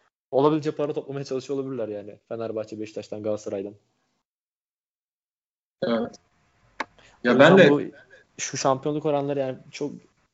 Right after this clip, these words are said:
Speaker 1: işte Alper'in de söylediği gibi Başakşehir ligin bana ko-, gö-, göre net favorisi. E, ben Fenerbahçe'yi şampiyonluk favorisi olarak Başakşehir'i kesinlikle aynı kefeye bile koyamam. E, halihazırdaki transferlerle.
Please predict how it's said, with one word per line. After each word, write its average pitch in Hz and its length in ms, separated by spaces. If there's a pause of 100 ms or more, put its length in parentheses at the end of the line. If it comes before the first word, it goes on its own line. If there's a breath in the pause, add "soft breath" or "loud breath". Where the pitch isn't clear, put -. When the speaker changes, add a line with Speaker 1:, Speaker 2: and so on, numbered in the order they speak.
(680)
Speaker 1:
işte 120 340
Alper'in 123 340
de 139 60
söylediği 139 320
gibi 107 100
Başakşehir 127 500
ligin 127 240
bana 127 120
ko-, - 180 (120)
gö-, 117 180 (100)
göre 120 280
net 131 160
favorisi. 110 580 (600)
E, 98 100
ben 120 160
Fenerbahçe'yi 135 600
şampiyonluk 127 480
favorisi 123 380
olarak 127 260
Başakşehir'i 127 380
kesinlikle 127 340
aynı 123 220
kefeye 123 320
bile 120 140
koyamam. 110 320 (1080)
E, - 40
halihazırdaki 117 580
transferlerle. 101 540